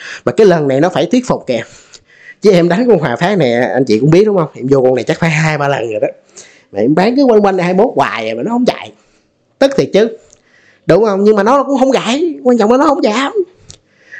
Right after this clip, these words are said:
Đúng không? Vẫn sideways tốt. Thì những cái con mình anh tích lũy dài như này, anh chị biết hồi xưa con năm hai không hai mươi con Hòa Phát đánh y chang vậy nè. Nhưng mà một khi mà anh chị bắt được vô cái sóng á, nói thiệt anh chị luôn, nó chạy mạnh nhất thị trường. Đúng không? Nè, hai không hai mươi nè anh chị,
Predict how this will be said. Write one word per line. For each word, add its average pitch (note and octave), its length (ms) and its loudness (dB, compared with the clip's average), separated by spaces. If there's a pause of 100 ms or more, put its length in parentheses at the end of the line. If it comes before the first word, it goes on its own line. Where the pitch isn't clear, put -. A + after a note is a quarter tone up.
(140)
Đúng B3 160 4
không? B3+ 280 2
Vẫn G#3+ 160 2
sideways F#3+ 360 2
tốt. G3 320 0
Thì A#2+ 60 -2
những B2 120 4
cái G3 80 6
con D#3 200 0
mình C3 120 0
anh B2 120 -4
tích - 120 -2
lũy B2 140 0
dài C3 200 0
như B2 140 -4
này, A2+ 220 -6
anh A#2+ 100 -20
chị G#2+ 140 -4
biết D3+ 140 4
hồi A#2 140 -2
xưa C#3 160 0
con B2+ 160 -4 (160)
năm B2 140 -2
hai C3+ 120 -2
không C#3 180 -2
hai C3 120 0
mươi C3+ 320 0
con C3 100 -4
Hòa A2 120 -8
Phát G3 160 -6
đánh A3+ 140 2
y G#3 100 4
chang C3+ 320 -2
vậy A#2+ 80 -8
nè. G#2 100 -16 (760)
Nhưng D#3+ 160 4
mà C#3 100 4
một B2+ 140 2
khi D3+ 260 2
mà C#3+ 100 0
anh F3 80 -6
chị G2+ 100 -6
bắt E3+ 200 -6
được C3 140 -6
vô C#3+ 100 2
cái E3+ 100 -2
sóng F3+ 240 -2
á, A#3+ 60 0
nói G#3+ 140 -2
thiệt E3 120 0
anh C3 100 0
chị G#2 140 0
luôn, C#3 160 4
nó D#3+ 60 2
chạy A2+ 220 -4
mạnh A#2+ 140 -2
nhất A#3+ 140 2
thị F3 60 2
trường. A2+ 220 -4 (960)
Đúng F#3+ 100 4
không? G3+ 200 0
Nè, G3+ 180 4
hai G3+ 140 2
không G3+ 140 2
hai G#3 100 6
mươi G3+ 180 4
nè F3 100 0
anh F3 60 -2
chị, D3 160 2